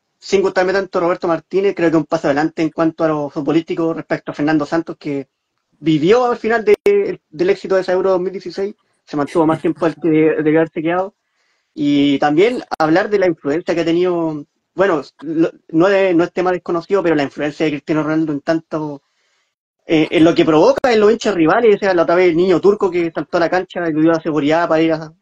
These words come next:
sacarse una selfie con él. Y también lo vemos en los mismos jugadores, o sea, ayer, eh, Kvaratskhelia, el, la figura de, de Georgia que clasifica, da el batacazo ante Portugal, le gana el partido a,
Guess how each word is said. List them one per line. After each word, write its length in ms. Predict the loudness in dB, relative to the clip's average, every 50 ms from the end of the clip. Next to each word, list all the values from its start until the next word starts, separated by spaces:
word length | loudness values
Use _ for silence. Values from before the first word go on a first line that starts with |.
| _ _
sacarse 320 | -8 -4 -4 -4 -2 -2
una 100 | -4 -4
selfie 240 | -4 -8 -6 -6 -4
con 160 | -2 0 0
él. 220 | 0 -2 -4 -8 _ _ _ _ _ _ _ _ _ _ _
Y 100 | -4 0
también 240 | 2 2 2 2 4
lo 80 | 4 4
vemos 180 | 4 4 4
en 60 | 4
los 80 | 4 4
mismos 180 | 4 2 2 0
jugadores, 400 | 0 0 2 2 2 2 0 0
o 60 | -2
sea, 260 | -4 -4 -4 -2 -2
ayer, 340 | 0 2 2 2 0 -2 _ _ -20 -20 -20 _
eh, 460 | -6 -4 -4 -2 -2 -2 -4 -6 -8 -10 _ _ _ _ -6
Kvaratskhelia, 720 | -2 -2 -2 -2 -4 _ _ -2 0 0 0 0 0 -2
el, 240 | -2 -2 -4 -4 -6 -4
la 180 | -2 -2 -2
figura 280 | 0 0 0 0 2 2
de, 480 | 0 0 -2 -4 -4 -6 -8 -10 -12 -16 _
de 120 | -10 -10 -6
Georgia 340 | -4 -4 -4 -4 -4 -2
que 240 | -2 -2 -2 -4 -8 _ _ _ _ _
clasifica, 540 | -6 -6 -6 -6 -4 0 0 2 4 4 2
da 60 | 2
el 60 | 0
batacazo 360 | 0 -2 -2 -2 -4 -4 -6
ante 180 | -6 -6 -6 -6
Portugal, 440 | -8 -8 _ -8 -6 -6 -6 -8 -8 _ _ _ _ _ _ _ _ _ _ -6
le 200 | -2 0 2 2
gana 160 | 2 2 0
el 100 | -2 -2
partido 440 | -4 -4 -4 -4 -2 2 2 4 4
a, 100 | 4